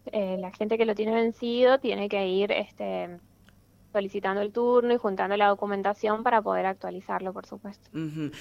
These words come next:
Speaker 2: Eh, las empresas, quiero, quiero creer, este, eh, Paula, que las empresas de transporte público de pasajeros hoy, a esta hora,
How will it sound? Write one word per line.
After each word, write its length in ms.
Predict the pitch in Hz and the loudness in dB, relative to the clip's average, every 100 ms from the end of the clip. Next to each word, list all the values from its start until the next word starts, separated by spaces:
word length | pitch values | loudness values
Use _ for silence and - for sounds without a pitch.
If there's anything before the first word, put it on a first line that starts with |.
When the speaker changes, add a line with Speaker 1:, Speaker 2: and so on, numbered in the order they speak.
| - | -4
Speaker 2:
Eh, 180 | - 202 | 4 6
las 200 | 214 208 | 6 4
empresas, 600 | 208 202 254 269 285 285 - 165 | 2 0 0 4 2 2 -10 -4
quiero, 440 | 202 214 214 - | 4 6 4 2
quiero 260 | - 190 202 | 2 4 4
creer, 420 | 196 185 196 214 196 | 4 6 6 6 4
este, 640 | 175 175 175 170 - 180 | 0 0 2 2 2 0
eh, 40 | |
Paula, 460 | 175 180 202 220 220 | 2 6 6 6 4
que 240 | 180 180 - - | 2 0 -4 -4
las 160 | 160 165 | -2 -2
empresas 340 | 160 190 226 | 0 0 0
de 40 | 214 | 0
transporte 480 | 180 180 180 180 | 0 0 -2 -2
público 260 | 190 190 190 | 0 2 4
de 40 | |
pasajeros 540 | 180 175 170 190 196 - | 2 2 0 0 0 4
hoy, 300 | 220 214 175 151 | 8 10 8 6
a 140 | 160 | 4
esta 280 | 190 - 185 | 4 6 8
hora, 400 | 190 208 - | 8 8 6